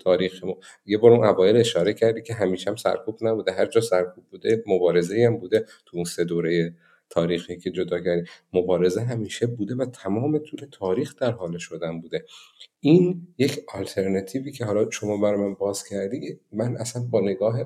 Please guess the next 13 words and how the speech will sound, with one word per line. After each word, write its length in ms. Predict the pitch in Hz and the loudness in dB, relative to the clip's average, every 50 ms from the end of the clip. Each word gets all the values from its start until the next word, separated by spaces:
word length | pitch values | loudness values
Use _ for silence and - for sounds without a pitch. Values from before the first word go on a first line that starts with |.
| - | -2
آلترناتیوی 680 | 101 98 98 - - 95 92 92 92 92 110 113 120 120 | -2 -2 -2 -2 -4 -4 -2 -2 -4 -4 -6 -8 -6 -6
که 100 | 120 120 | -6 -6
خب 180 | - 101 95 | -6 -4 -2
الان 420 | 95 92 90 92 92 92 92 - _ _ _ _ _ _ _ _ - | 0 0 0 0 -2 -4 -8 -12 _ _ _ _ _ _ _ _ 0
بریم 200 | - 98 98 95 | 4 4 4 4
کپی 260 | - - 104 - - 98 | 4 2 0 2 2 -4
پیست 600 | - - 101 104 120 127 - - - - _ _ | -4 -2 0 0 0 0 -2 -4 -6 -12 _ _
نگاه 540 | - 113 101 95 110 120 123 117 - - - | 0 0 2 4 4 4 4 2 -2 -2 0
نکردم، 760 | 110 110 120 120 - - 117 101 87 90 82 78 80 87 - _ - | 0 0 0 0 4 6 6 6 6 4 2 -2 -2 -6 -10 _ -6
داشتم 320 | 95 98 - - 117 117 | -4 -4 0 2 2 2
گوش 260 | 117 123 127 127 - 127 | 2 0 -2 -2 -2 0
می‌دم 240 | 123 127 131 135 | 2 2 2 0
که 200 | 127 127 139 139 | 0 -4 -6 -6